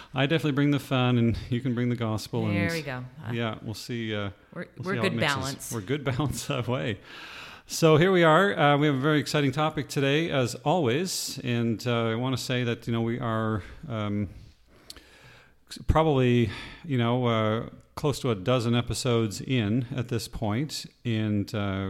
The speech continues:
Speaker 1: we have been getting tremendous, uh, feedback and, uh, all kinds of, uh, wonderful compliments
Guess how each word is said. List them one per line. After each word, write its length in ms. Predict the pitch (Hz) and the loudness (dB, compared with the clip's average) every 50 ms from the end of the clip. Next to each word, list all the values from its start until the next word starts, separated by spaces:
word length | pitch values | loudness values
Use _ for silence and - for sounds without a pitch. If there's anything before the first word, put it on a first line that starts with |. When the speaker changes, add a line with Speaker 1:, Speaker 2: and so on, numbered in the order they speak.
| 98 101 | -4 -6
Speaker 1:
we 380 | 101 98 104 104 101 98 101 95 | -6 -6 -4 -4 -4 -4 -4 -4
have 260 | 95 101 98 92 - | -4 -4 -4 -4 -6
been 280 | - 101 98 95 95 - - - - - - - - - - - | -6 -4 -4 -4 -4 -6 -8 -20 -20 -20 -20 -20 -20 -20 -10 -4
getting 180 | 135 120 113 101 | 0 0 0 0
tremendous, 800 | - - 127 120 123 127 127 120 127 143 131 - - - - - _ _ _ _ - | 0 0 2 4 4 4 4 4 2 0 -2 -4 -6 -8 -8 -12 _ _ _ _ -14
uh, 360 | 113 104 98 92 90 90 92 - - | -12 -10 -8 -8 -8 -8 -10 -12 -14
feedback 800 | - - - - 127 131 123 139 156 220 202 - - - 113 - _ _ - | -16 -16 -8 -6 -6 -4 -4 -6 -8 -8 -10 -12 -14 -18 -18 -20 _ _ -8
and, 460 | 120 107 101 101 98 101 98 98 - 110 | -6 -4 -2 -2 -2 -2 -2 -4 -4 -4
uh, 340 | 101 95 95 95 95 98 - | -4 -4 -2 -4 -4 -4 -6
all 140 | 107 107 110 | -6 -8 -8
kinds 380 | - - 127 123 127 123 107 113 | -6 -4 -2 0 0 0 0 -2
of, 320 | 110 104 92 - - - | -4 -4 -6 -8 -10 -6
uh, 160 | 127 107 110 | -4 -4 -2
wonderful 320 | 117 117 117 107 - 107 - | -2 -2 -2 -2 -2 -4 -8
compliments 800 | - - 131 123 123 131 127 131 131 143 135 - - - - | -4 -4 -4 -4 -2 -2 -2 0 0 -2 -2 -4 -8 -12 -12